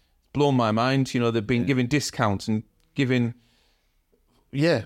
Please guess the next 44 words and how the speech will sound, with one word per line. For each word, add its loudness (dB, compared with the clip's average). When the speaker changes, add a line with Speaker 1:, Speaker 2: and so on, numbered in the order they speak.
Speaker 1:
giving 2
discounts 0
is -6
probably 0
the 0
biggest -2
thing -2
for -4
years, 0
just -6
saying, -2
"Yes, 0
I'll 2
do 0
it -2
for 0
a -2
hundred 0
quid -4
less." -2
They've -2
just -2
brought 2
no 2
in, -4
then 0
actually -2
won 0
more 2
work. 0
And 2
it's -8
like, 0
well, 0
I 0
could, -6
they 0
were 2
trying 0
to 0
say -2
yes 0
to -4
win 0